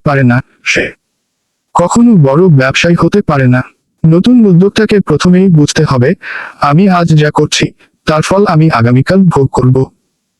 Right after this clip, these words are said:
দোকান খুলে বসে থাকাই ব্যবসা নয়। হিসাব রাখা, গ্রাহকের কথা শোনা, ভুল হলে স্বীকার করা,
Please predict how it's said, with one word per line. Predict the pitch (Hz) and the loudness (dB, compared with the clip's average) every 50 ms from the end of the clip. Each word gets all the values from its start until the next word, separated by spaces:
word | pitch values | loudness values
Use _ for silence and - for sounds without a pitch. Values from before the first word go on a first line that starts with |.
| _ _ _ _ _ 160 | _ _ _ _ _ 0
দোকান | 151 156 - 214 220 220 | 0 0 0 0 0 0
খুলে | 220 - 233 233 226 214 | 0 0 0 0 2 2
বসে | 185 160 160 - - 180 170 | 2 2 0 0 0 -2 -2
থাকাই | - - 160 147 - 180 190 190 180 | -2 -4 -4 -2 -2 0 0 2 2
ব্যবসা | 147 135 131 131 - - 180 | 2 0 0 -2 -2 -2 0
নয়। | 139 117 110 113 131 - - _ - - - - - - - | 0 0 0 0 -2 -4 -6 _ -14 -12 -12 -12 -12 -6 -4
হিসাব | - 170 - 202 202 196 | -4 -2 0 0 0 0
রাখা, | 185 180 180 - 196 196 202 - - - - - - - | 0 0 -2 -2 -2 -2 -4 -4 -8 -14 -20 -18 -6 -4
গ্রাহকের | 151 143 147 180 190 190 185 180 | -2 0 0 0 0 0 -2 -2
কথা | - - 185 185 - 220 | -2 -2 -4 -2 -2 -2
শোনা, | 220 - - 180 156 139 151 214 - - - - - - - | -2 -2 0 0 0 0 0 -2 -6 -10 -16 -20 -18 -12 -6
ভুল | - 147 156 170 | -2 0 0 2
হলে | 185 196 202 208 202 | 2 2 2 0 0
স্বীকার | - - 185 - 180 175 160 | -2 -2 -2 -2 -2 -2 -2
করা, | - 151 135 127 151 | -2 -2 -2 -2 -2